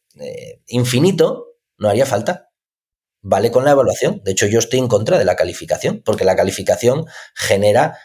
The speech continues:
pues, eh, genera problemas de autoestima en la persona, eh, y al final cada persona, pues, tú vas a diez por hora y tú vas a treinta. Está bien.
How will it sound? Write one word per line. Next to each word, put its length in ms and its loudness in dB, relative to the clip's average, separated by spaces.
pues, 760 -4
eh, 120 -12
genera 320 -2
problemas 500 2
de 80 2
autoestima 540 -2
en 80 0
la 100 -2
persona, 540 0
eh, 220 -8
y 100 -4
al 80 0
final 320 -2
cada 280 0
persona, 420 -2
pues, 260 -6
tú 140 -6
vas 220 2
a 440 2
diez 220 0
por 180 2
hora 140 4
y 20 -2
tú 140 2
vas 140 2
a 100 0
treinta. 420 -2
Está 300 -4
bien. 280 -2